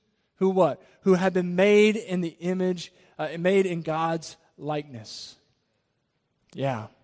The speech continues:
This is what's so important, 'cause as we think about that,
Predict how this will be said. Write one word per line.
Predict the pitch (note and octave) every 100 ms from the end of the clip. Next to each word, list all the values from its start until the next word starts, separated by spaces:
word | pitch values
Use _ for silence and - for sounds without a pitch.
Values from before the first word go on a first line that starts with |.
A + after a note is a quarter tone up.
| _ _ _ _ _ _ _ _ _ _ _ _ _ _ _ _
This | G#3 B3
is | A#3+ F#3+
what's | A#3 -
so | G3+
important, | F#3 A3 F#3+
'cause | F3
as | F3 D#3+
we | E3+
think | A#3 A#3+
about | G#3+ F3+
that, | F3 E3